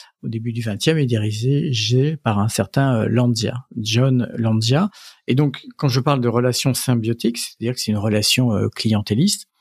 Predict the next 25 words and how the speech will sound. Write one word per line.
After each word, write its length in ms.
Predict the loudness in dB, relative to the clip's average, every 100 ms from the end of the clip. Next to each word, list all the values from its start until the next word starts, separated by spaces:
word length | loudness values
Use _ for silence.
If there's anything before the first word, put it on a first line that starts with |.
| _ _ _ -4
les 80 | -2
Pendergast 800 | 2 2 2 0 2 0 -2 -8 -8
vont 240 | -4 0
petit 340 | 0 -2 -2
à 60 | -2
petit, 360 | -2 -2 0 0
euh, 100 | 0
dominer 420 | 2 2 4 2
la 100 | 2
ville, 320 | 2 -2 -2
puis 200 | -6 -8
ensuite 340 | -6 -6 -2
l'ensemble 420 | -2 0 2 2 2
de, 340 | 0 -2 -2
de 160 | -2 -2
l'État 440 | -2 -2 -2 -2 _ _ _ _ _ -2
par, 340 | 2 2 2
euh, 260 | 0 0 0 -2
une 120 | -2
politique 440 | -2 -2 -4 -4
clientéliste, 840 | 0 0 2 0 0 -2 -2 -6 -8
d'achat 520 | -6 -2 0 2 2
de 80 | 2
voix, 380 | 2 2 2 -2
de, 300 | -6 -10